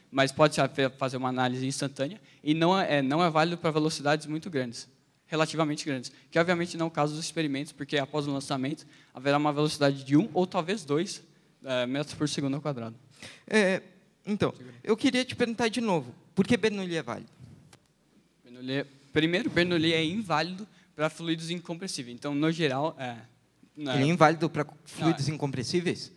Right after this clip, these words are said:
Speaker 1: Não, perdão. É,
Speaker 2: Ah, tá.
Speaker 1: ele é, ele é válido pra fluido, é, pra fluxos, é, incompressíveis, que não vai ser o caso. Só que realizou-se essa, essa, essa aproximação, que é válida pro ar, pra assim chegar a um modelo que representasse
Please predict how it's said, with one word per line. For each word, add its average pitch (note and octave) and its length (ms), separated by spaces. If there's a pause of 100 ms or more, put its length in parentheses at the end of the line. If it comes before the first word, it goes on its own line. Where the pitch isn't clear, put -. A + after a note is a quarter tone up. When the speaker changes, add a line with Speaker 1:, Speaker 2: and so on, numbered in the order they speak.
(220)
Speaker 1:
Não, B2+ 160
perdão. A#2+ 280
É, A#2+ 120
Speaker 2:
Ah, C3 120
tá. - 80
Speaker 1:
ele C3+ 180
é, C#3 160
ele C3 200
é D3 60
válido D3 400
pra F3 120
fluido, D#3 340
é, B2+ 200
pra C3+ 240
fluxos, D#3 360 (140)
é, B2+ 280
incompressíveis, D#3 920 (220)
que E3+ 80
não D#3 160
vai E3+ 100
ser F3 120
o F#3 60
caso. B2 300 (180)
Só E3+ 140
que - 120
realizou-se E3+ 600
essa, D3 320
essa, C3+ 380
essa C3+ 240
aproximação, C3+ 580
que C#3 320 (240)
é F3 120
válida C#3+ 380
pro B2 260
ar, D#3 280 (420)
pra D#3 120
assim E3+ 220
chegar D3+ 240
a - 20
um E3 60
modelo F3 420
que G3 100
representasse F3 840